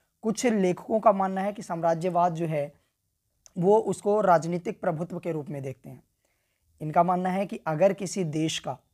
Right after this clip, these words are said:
किसी अन्य देश के ऊपर राजनीतिक तौर पर अपना कब्जा हो जाता है तो उसको वो साम्राज्यवाद की संज्ञा देते हैं। वहीं कुछ जो विचारक हैं उनका मानना है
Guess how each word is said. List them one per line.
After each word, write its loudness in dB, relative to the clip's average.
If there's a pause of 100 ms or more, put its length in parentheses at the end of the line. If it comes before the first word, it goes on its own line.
किसी -2 (100)
अन्य 0
देश -2
के -6
ऊपर 0 (300)
राजनीतिक 0
तौर 4
पर 0 (240)
अपना -4
कब्जा 2
हो 6
जाता 0
है -14 (460)
तो 2 (100)
उसको 0
वो 2
साम्राज्यवाद 4
की -8
संज्ञा -6
देते -10
हैं। -20 (460)
वहीं 2
कुछ -4
जो 4
विचारक 2
हैं -6
उनका -4
मानना -2
है -6